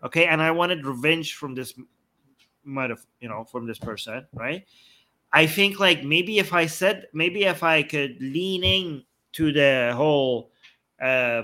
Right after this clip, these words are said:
love jihad conspiracy, I would be able to get a mob on this m-, man. You know what I mean? Like, I would do it. If I was the father of this girl and if, like, okay, years behind bar or get a mob to maybe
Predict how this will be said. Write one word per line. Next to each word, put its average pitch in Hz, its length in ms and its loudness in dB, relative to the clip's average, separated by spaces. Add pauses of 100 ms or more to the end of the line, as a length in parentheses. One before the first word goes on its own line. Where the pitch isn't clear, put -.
love 156 320 2
jihad 135 600 0 (100)
conspiracy, 147 1040 -6
I 135 100 0
would 151 300 -2 (260)
be 147 160 2
able 160 200 0
to 156 120 -12
get 165 240 -4
a 160 60 0
mob 143 540 2
on 135 160 0
this 120 260 -8
m-, 113 160 -14
man. 110 220 -14 (360)
You 135 140 -6
know 139 60 -4
what 135 80 -4
I - 20 -8
mean? 156 220 -10
Like, 160 220 2
I 196 120 10
would 262 200 2
do 127 160 -4
it. 160 200 -4 (320)
If 165 180 2
I 226 160 10
was 262 200 6
the 233 80 2
father 214 380 4
of 185 100 0
this 170 200 -2
girl 156 340 2
and 165 120 0
if, 160 220 -2
like, 151 300 -4
okay, 165 260 -4
years 180 500 -4
behind 180 460 -8
bar 151 560 -2 (300)
or 151 180 -2
get 175 200 -4
a 196 60 0
mob 160 520 0
to 160 100 -12
maybe 156 360 -4